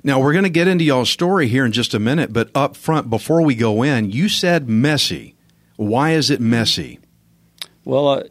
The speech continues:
Speaker 2: you know, it's, it's messy because we're, you're dealing with the human element, and, you know, the human element is sinful. And because the human element is sinful, it, you're gonna face challenges not only with yourself and, and maybe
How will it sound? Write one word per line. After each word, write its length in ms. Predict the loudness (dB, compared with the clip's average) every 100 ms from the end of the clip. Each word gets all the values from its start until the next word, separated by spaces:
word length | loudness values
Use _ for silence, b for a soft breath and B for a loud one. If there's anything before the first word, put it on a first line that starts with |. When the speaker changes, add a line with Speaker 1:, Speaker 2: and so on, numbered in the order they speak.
| -6
Speaker 2:
you 120 | -2
know, 280 | 0 0 -2
it's, 220 | -6 -4
it's 220 | -4 -2
messy 360 | 0 2 2 0
because 420 | -2 0 0 0
we're, 540 | -2 0 2 2 -2 -6 _ _ _ -14
you're 260 | -2 -2
dealing 480 | 2 2 4 4 4
with 100 | 0
the 80 | -2
human 260 | 0 2
element, 360 | 2 -2 -4 -10 _ _ -8
and, 520 | -4 -2 -4 -6 -8
you 140 | -6
know, 80 | -6
the 80 | -6
human 380 | -2 0 2 2
element 340 | 2 2 2
is 100 | 2
sinful. 480 | 0 -2 -4 -12 -18 _ b b b b b
And 260 | -6 -4 -4
because 420 | -4 0 0 0
the 80 | 0
human 280 | 2 4
element 320 | 2 2 2 0
is 100 | 0
sinful, 600 | 0 -2 0 0 0 -4 b b b
it, 180 | -10 -10 -8
you're 200 | -4 0
gonna 200 | 2 2
face 300 | 2 0 0
challenges 680 | 0 2 2 2 -2 -4
not 260 | -4 -2 -2
only 300 | 0 2 2
with 300 | 2 0 0
yourself 680 | -2 -2 -2 -2 -2 -6 -20 b b b b -6
and, 280 | -2 -2 -2
and 200 | -4 -2
maybe 260 | -2 -2